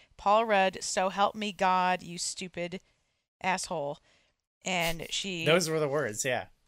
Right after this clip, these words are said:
Speaker 1: She
Speaker 2: <laughs> The original
Speaker 1: <laughs> direct
Speaker 2: Shakespeare.
Speaker 1: quote. <laughs> She f-, wigs out and it has, like, one of the most authentic, tearful,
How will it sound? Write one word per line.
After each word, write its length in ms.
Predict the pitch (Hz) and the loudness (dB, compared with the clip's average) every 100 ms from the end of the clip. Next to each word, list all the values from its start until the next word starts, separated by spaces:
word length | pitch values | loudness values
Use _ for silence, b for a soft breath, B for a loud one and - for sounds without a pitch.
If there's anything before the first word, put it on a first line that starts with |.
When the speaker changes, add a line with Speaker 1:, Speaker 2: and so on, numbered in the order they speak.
| _ _ _ - | _ _ _ -6
Speaker 1:
She 400 | - 285 294 262 | 0 4 4 4
Speaker 2:
<laughs> 100 | - 185 - 175 - | 2 0 2 0 0
The 260 | 247 - 170 | -2 4 6
original 420 | 147 170 - - | 8 6 8 6
Speaker 1:
<laughs> 40 | |
direct 360 | - 247 254 254 | 8 10 10 8
Speaker 2:
Shakespeare. 120 | 254 | 4
Speaker 1:
quote. 360 | 277 262 233 233 | 10 12 12 12
<laughs> 920 | 370 - 427 - 440 - - 311 - 262 - B B B B | 4 2 2 0 -2 -4 -4 -6 -6 -6 -8 B B B B
She 540 | - 262 269 269 269 - | 0 4 6 6 4 2
f-, 260 | 240 220 | -2 -4
wigs 580 | 196 196 190 302 294 - | -10 2 8 8 8 8
out 400 | 320 427 220 202 | 10 12 10 8
and 280 | - 208 220 | 8 6 6
it 260 | 208 - - | 2 2 0
has, 300 | 208 214 202 | 4 4 4
like, 300 | 220 208 - _ _ _ _ _ _ _ _ | 2 2 -2 _ _ _ _ _ _ _ _
one 280 | 175 214 226 | -2 0 4
of 240 | 240 214 233 - _ _ - | 2 0 -4 -4 _ _ -18
the 440 | 135 175 190 226 214 | -16 -12 2 4 6
most 340 | 202 247 - | 4 2 2
authentic, 840 | - 226 214 208 - 226 - - - - | 4 4 2 0 0 -2 0 -2 -2 4
tearful, 840 | - - - - 214 208 214 233 | 8 8 8 2 4 6 6 4